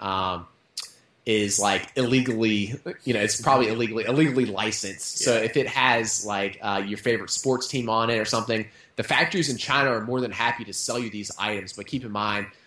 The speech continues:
Speaker 1: um, you know, unless you work out some licensing agreement, which, which is a whole different, uh, ball game here, um, you
Speaker 2: Yeah.
Speaker 1: wanna make sure to stay away from products like that.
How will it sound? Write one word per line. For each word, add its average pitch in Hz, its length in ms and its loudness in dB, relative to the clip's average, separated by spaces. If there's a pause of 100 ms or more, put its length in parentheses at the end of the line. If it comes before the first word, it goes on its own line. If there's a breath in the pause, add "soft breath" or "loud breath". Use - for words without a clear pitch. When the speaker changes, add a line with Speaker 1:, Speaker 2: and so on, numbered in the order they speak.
(180 soft breath)
Speaker 1:
um, 90 560 0 (200)
you 117 120 -4
know, 104 100 0
unless 113 260 -2
you 123 80 -4
work 117 180 2
out 101 120 2
some 101 160 -2
licensing 110 340 0
agreement, 98 380 -4
which, - 120 -12
which - 180 -12
is 107 100 -6
a 95 80 0
whole 120 180 2
different, 104 440 0 (140)
uh, 90 340 0 (100)
ball 123 240 6
game 104 240 -2
here, 101 380 -2 (260 loud breath)
um, 101 220 0
you 127 60 0
Speaker 2:
Yeah. 143 80 4
Speaker 1:
wanna 135 80 4
make 123 120 2
sure 110 160 -4
to - 60 -8
stay 110 160 -2
away 101 180 0
from 92 160 -8
products 87 360 -2
like - 180 -8
that. 85 260 -4